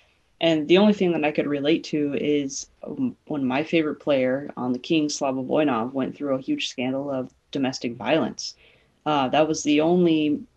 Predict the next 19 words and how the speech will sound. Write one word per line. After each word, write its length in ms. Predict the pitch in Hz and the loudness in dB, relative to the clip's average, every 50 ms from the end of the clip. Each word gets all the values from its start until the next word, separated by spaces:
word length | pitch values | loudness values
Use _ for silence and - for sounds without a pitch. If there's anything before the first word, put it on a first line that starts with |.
| _ _ | _ _
Kings 300 | - - 170 175 180 180 | -4 2 2 4 4 2
jersey 380 | - 156 147 147 143 127 120 - | 0 -2 -2 -2 -2 -2 -4 -4
I 120 | - 113 | -4 -6
had, 520 | 117 - 131 139 127 110 - - - - - | -4 -2 0 0 0 0 -4 -6 -10 -8 -6
and 100 | 131 127 117 | -4 -4 -4
I 100 | 117 131 | -4 -6
had 240 | 135 139 135 139 | -6 -6 -8 -8
season 260 | - - 151 147 151 147 | -6 -6 -4 -4 -6 -6
tickets. 420 | - 147 139 143 165 170 165 - | -6 -8 -4 -2 -2 -2 -2 -4
I 180 | - - 131 143 | -6 -4 -2 0
wanted 260 | 147 156 156 156 147 - | 0 0 -2 -2 -4 -6
to 100 | - 131 | -6 -4
wear 240 | - 131 135 147 | -2 0 0 0
my, 320 | 156 156 147 147 147 147 139 - | 0 0 0 2 2 2 0 0
my 160 | 143 139 135 | -2 -4 -4
Kings 340 | 135 - 143 147 165 160 - | -4 -2 0 0 0 0 -2
jersey, 360 | - 113 110 127 135 131 120 | -4 -8 -8 -6 -6 -6 -6
right? 360 | - 120 127 147 175 185 - - _ _ _ _ _ _ _ - | -4 -2 0 2 2 0 -2 -8 _ _ _ _ _ _ _ -2
Um, 540 | 139 160 156 147 147 143 139 143 143 147 - | 2 4 4 4 4 2 2 -2 -4 -6 -8